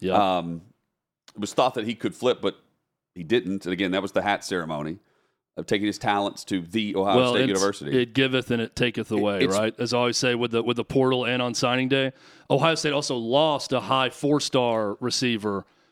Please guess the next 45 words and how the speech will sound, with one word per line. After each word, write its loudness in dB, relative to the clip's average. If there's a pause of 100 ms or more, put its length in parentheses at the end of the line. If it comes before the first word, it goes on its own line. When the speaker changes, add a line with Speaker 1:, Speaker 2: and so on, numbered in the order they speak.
(100)
Speaker 1:
to 0
Oregon 2
today -4 (380)
that -2
flipped. -2
So 2
retained 2
the 2
one, 2
lost 0
another 2
one 0
to 0
Oregon. 2 (280)
I 4
think 0
Oregon's 4
the -2
big 0
story 2 (420)
from 2
what 6
I'm 0
reading 2
of -4
getting 2
guys 2
to -6
flip 2 (200)
and 0
having 2
a -2
great 0
close 2
to -4
signing 2
day. 2 (100)
Speaker 2:
But 2
the 2
teams -2
that 2
to-, 2
up 2
top 4
still 0